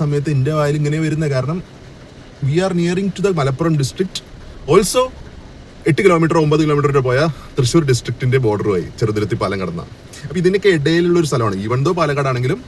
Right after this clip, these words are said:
ഈ രണ്ട് ഡിസ്ട്രിക്റ്റ് ആയിട്ട് അടുത്തതാണ്. അതുകൊണ്ട് എല്ലാം ചേർന്ന ഒരു അവിയൽ ഭാഷ വരുന്നതാണ്. ഞാൻ മനഃപൂർവ്വം ഉണ്ടാക്കി പറയുന്നതല്ല. പക്ഷെ എൻ്റെ ഈ ഭാഷ ഇഷ്ടപ്പെടുന്ന കുറച്ച് പേര്, ഭാഷ, ഭാഷ, ഭാഷ ഇഷ്ടപ്പെടുന്ന കുറച്ച് പേരെങ്കിലും ഉണ്ടെന്ന് എനിക്ക് കമന്റ്സിലൂടെയൊക്കെ മനസ്സിലായി.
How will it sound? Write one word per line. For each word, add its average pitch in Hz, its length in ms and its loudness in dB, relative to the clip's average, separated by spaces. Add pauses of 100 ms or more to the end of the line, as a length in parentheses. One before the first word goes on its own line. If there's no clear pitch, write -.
ഈ 123 120 -4
രണ്ട് 123 280 -2
ഡിസ്ട്രിക്റ്റ് 117 320 -4
ആയിട്ട് 113 160 -2
അടുത്തതാണ്. 104 420 -2 (380)
അതുകൊണ്ട് 196 420 0 (160)
എല്ലാം 147 260 2 (100)
ചേർന്ന 117 300 0
ഒരു 101 60 -4 (100)
അവിയൽ 104 340 -2
ഭാഷ 90 160 -2 (120)
വരുന്നതാണ്. 90 400 -2 (120)
ഞാൻ 117 160 -2
മനഃപൂർവ്വം 147 480 0
ഉണ്ടാക്കി 113 340 -2
പറയുന്നതല്ല. 123 420 0 (300)
പക്ഷെ 190 200 4
എൻ്റെ 208 160 0
ഈ - 100 -4
ഭാഷ 180 120 2 (100)
ഇഷ്ടപ്പെടുന്ന 190 420 0
കുറച്ച് 156 260 -2
പേര്, 185 120 0 (280)
ഭാഷ, 120 200 4 (200)
ഭാഷ, 90 140 -8 (540)
ഭാഷ - 220 6 (140)
ഇഷ്ടപ്പെടുന്ന 165 420 -2 (100)
കുറച്ച് 151 300 -2
പേരെങ്കിലും 180 320 2
ഉണ്ടെന്ന് 160 280 0
എനിക്ക് 175 200 -4 (560)
കമന്റ്സിലൂടെയൊക്കെ 180 640 2
മനസ്സിലായി. 131 340 0